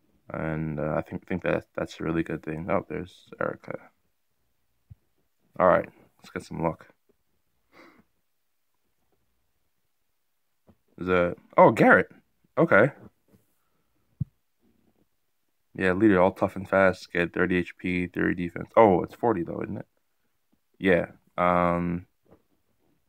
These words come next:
not bad. Uh, I think, I remember when he first came out, I <laughs> really didn't like him, uh, <laughs> because of the leader skill that he had. Um, yeah, I really didn't like him <laughs> 'cause of the leader skill that he had.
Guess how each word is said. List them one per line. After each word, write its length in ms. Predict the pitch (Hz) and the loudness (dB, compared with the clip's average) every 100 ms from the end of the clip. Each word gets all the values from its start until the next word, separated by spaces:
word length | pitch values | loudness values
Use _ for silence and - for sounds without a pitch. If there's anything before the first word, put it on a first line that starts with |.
| _ _ - | _ _ 0
not 220 | 117 104 | 2 4
bad. 300 | 151 87 82 - _ - | 4 4 0 -14 _ -6
Uh, 220 | 85 87 71 | -2 0 0
I 100 | 98 | -2
think, 560 | - 113 110 - - - _ _ _ - | 0 2 2 -2 -12 -18 _ _ _ 0
I 40 | |
remember 180 | 120 123 | 2 4
when 80 | 113 | 4
he 40 | |
first 300 | 95 107 113 | 4 4 2
came 200 | - 92 | 0 0
out, 260 | 87 87 - | 2 2 2
I 60 | 82 | 2
<laughs> 20 | |
really 360 | 87 101 110 | 2 2 4
didn't 300 | 104 110 85 | 4 2 0
like 240 | 90 104 - | 2 2 2
him, 320 | 113 113 117 _ _ _ _ _ _ | -2 -2 -6 _ _ _ _ _ _
uh, 680 | 92 92 92 - - - 113 - _ _ _ - | 2 2 2 -4 -6 -4 -6 -10 _ _ _ -18
<laughs> 580 | 156 185 - 190 156 113 | -14 -12 -10 -10 -10 0
because 320 | 110 110 113 | 2 4 2
of 80 | 113 | 4
the 80 | 107 | 6
leader 280 | 104 107 110 | 6 6 4
skill 240 | 110 107 | 4 2
that 140 | 104 101 | 2 0
he 120 | 101 | 0
had. 420 | 101 101 104 101 _ _ | 2 2 0 -4 _ _
Um, 800 | 90 90 90 87 87 90 87 90 _ _ _ _ _ _ - | -4 -2 -2 -2 -4 -6 -8 -10 _ _ _ _ _ _ -2
yeah, 240 | 90 85 - | 0 0 -2
I 80 | 90 | -2
really 400 | 95 104 110 95 | 0 4 4 4
didn't 180 | 87 | 2
like 180 | 85 85 | -2 -2
him 140 | 85 95 | -4 -4
<laughs> 0 | |
'cause 200 | 110 98 | -2 -2
of 40 | |
the 160 | 98 - | -2 -4
leader 180 | 98 92 | -4 -4
skill 280 | - - - | -6 -6 -2
that 180 | 92 87 | -2 -2
he 80 | |
had. 260 | 87 85 | -2 -2